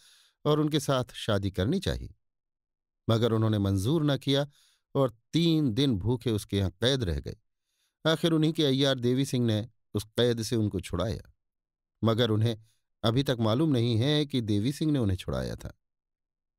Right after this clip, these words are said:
इसके बाद उस तस्वीर के बारे में जो कुछ आनंद सिंह ने देखा सुना था, कुंदन ने वहां तक कह सुनाया जब आनंद सिंह बेहोश करके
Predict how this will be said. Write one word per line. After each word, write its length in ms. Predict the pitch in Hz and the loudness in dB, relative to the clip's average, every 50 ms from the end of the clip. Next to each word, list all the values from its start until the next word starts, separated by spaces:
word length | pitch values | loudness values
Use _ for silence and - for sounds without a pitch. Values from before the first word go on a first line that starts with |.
| _ _ - | _ _ -4
इसके 240 | 135 - - 151 | -2 0 2 0
बाद 340 | 143 123 135 143 143 143 135 | 2 2 2 2 2 2 0
उस 140 | 135 - - | -2 -4 -2
तस्वीर 380 | - 120 107 - 147 143 143 131 | -2 -2 -2 0 0 0 0 0
के 100 | - 123 | 0 0
बारे 260 | 113 117 117 123 120 | 2 2 0 2 0
में 120 | 120 117 | -2 0
जो 120 | 110 123 123 | -2 -2 -2
कुछ 320 | - - 117 - - - _ _ _ _ _ _ _ _ _ _ _ - | -2 -4 -4 -4 -6 -12 _ _ _ _ _ _ _ _ _ _ _ 0
आनंद 320 | 117 127 135 147 151 147 | 2 2 4 2 2 0
सिंह 200 | 135 - 135 123 | 0 0 0 0
ने 100 | 117 113 | 2 2
देखा 320 | 95 87 104 113 107 95 82 | 2 2 0 0 0 0 -2
सुना 280 | - - 120 156 196 | -2 0 0 0 0
था, 240 | 175 - 90 71 - _ _ _ _ _ _ _ _ _ _ _ | 0 -2 -4 -4 -6 _ _ _ _ _ _ _ _ _ _ _
कुंदन 300 | - 165 170 170 170 160 | 0 2 2 4 2 2
ने 280 | 151 139 131 123 123 143 - _ _ _ | 2 0 0 -2 -4 -6 -12 _ _ _
वहां 340 | 117 110 110 110 113 147 156 | 0 2 2 2 2 0 0
तक 200 | 147 - 131 - | 0 -2 -4 0
कह 160 | - 110 107 | 0 0 0
सुनाया 420 | 98 - 110 104 107 107 117 127 131 | 2 0 0 0 2 2 2 0 0
जब 220 | 120 123 107 104 | 0 0 0 2
आनंद 340 | 107 107 110 117 113 107 104 | 2 2 2 2 0 0 -2
सिंह 200 | - - 113 104 | -2 -2 -2 0
बेहोश 420 | 98 104 104 104 127 120 110 107 | 0 0 0 0 0 -2 -2 -4
करके 420 | - - 101 92 95 - 104 87 | -4 -2 -2 -2 -2 -2 -4 -4